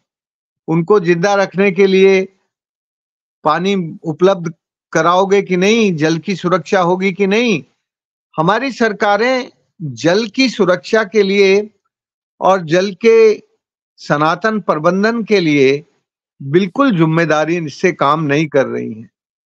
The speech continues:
हमारी सरकारों को इकोनॉमिक इंफ्रास्ट्रक्चर में बहुत इंटरेस्ट है। सारी सरकारें इकोनॉमिक इंफ्रास्ट्रक्चर और इकोनॉमिक सिक्योरिटी की बात कर रही हैं।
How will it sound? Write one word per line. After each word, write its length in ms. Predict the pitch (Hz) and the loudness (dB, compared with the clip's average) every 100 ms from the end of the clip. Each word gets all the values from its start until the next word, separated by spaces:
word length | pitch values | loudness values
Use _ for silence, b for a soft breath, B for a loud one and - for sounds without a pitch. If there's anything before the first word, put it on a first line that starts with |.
| _ _ _ | _ _ _
हमारी 360 | 156 185 226 262 | -2 0 0 -4
सरकारों 760 | - 208 175 175 170 196 220 | -2 -2 0 2 2 2 0
को 540 | 202 214 220 226 226 - _ _ _ _ _ _ _ - | 0 4 6 6 4 0 _ _ _ _ _ _ _ -6
इकोनॉमिक 640 | 185 202 196 220 226 240 - _ - | -2 2 2 2 0 -2 -6 _ -8
इंफ्रास्ट्रक्चर 960 | 165 160 - 233 214 - 233 233 247 | -4 -2 0 0 -2 0 0 2 -2
में 200 | 233 233 | 2 2
बहुत 300 | 170 160 196 | 2 0 -2
इंटरेस्ट 540 | 180 143 156 147 - - | -4 -2 -2 -2 -4 -10
है। 140 | 104 - _ _ _ _ _ _ _ _ _ | -10 -12 _ _ _ _ _ _ _ _ _
सारी 800 | - - 220 262 285 285 285 285 | -20 -10 -4 0 0 0 0 -6
सरकारें 800 | 240 233 220 170 185 185 208 214 | -4 -4 -2 0 0 2 2 0
इकोनॉमिक 680 | 202 - 160 170 185 190 175 | 0 -2 0 0 0 -2 -2
इंफ्रास्ट्रक्चर 1200 | 151 139 165 165 139 - 160 - 185 147 147 160 160 _ _ _ _ | -4 -2 -2 -2 -2 -6 -6 -2 2 4 2 0 -6 _ _ _ _
और 180 | - 214 | -2 0
इकोनॉमिक 560 | 208 180 226 240 254 196 | 0 2 2 2 -2 -6
सिक्योरिटी 600 | - 202 220 226 214 254 | -4 0 0 2 0 -2
की 160 | 214 214 | 0 0
बात 260 | 170 156 | 2 0
कर 180 | - 139 | 0 0
रही 280 | 123 127 113 | 0 -2 -4
हैं। 220 | 110 143 | -10 -14